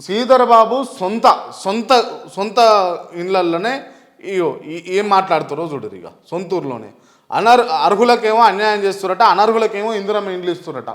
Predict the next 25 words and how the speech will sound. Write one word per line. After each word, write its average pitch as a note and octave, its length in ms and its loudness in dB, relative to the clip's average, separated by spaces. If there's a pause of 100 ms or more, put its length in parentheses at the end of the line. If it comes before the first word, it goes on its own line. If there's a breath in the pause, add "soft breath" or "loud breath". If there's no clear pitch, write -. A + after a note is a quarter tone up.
(420 soft breath)
తాయి G#3+ 220 8
ఓట్లు A#3+ 280 4
వేసిన A#3 160 2
వాళ్ళకి A#3 260 0
ఇంకా A3+ 200 0
ఆ G#3 280 6
పథకాలు G#3+ 440 2
ఎక్కడి G#3 260 -2
అని G3 140 -4
చెప్పేసి G3+ 320 -6
కాంగ్రెస్ G#3+ 360 -2 (100)
పార్టీ G3 200 0
కార్యకర్తలు, G3 580 -2
నాయకులు F#3 380 -2
అడుగుతా C#3+ 320 -6
ఉన్నారట. A2 340 -12 (460 soft breath)
ఇక D3+ 140 -12
ఎక్కడదండి E3 560 -6
న్యాయం? F3+ 420 -4 (300)
తాయి F3 180 4
పిచ్చింది G#3 400 -8
మీరే, F3+ 520 -4 (160)
తాగుతుర్రు G3+ 400 2
అన్నది G3 260 -2
మీరే, F3+ 500 -4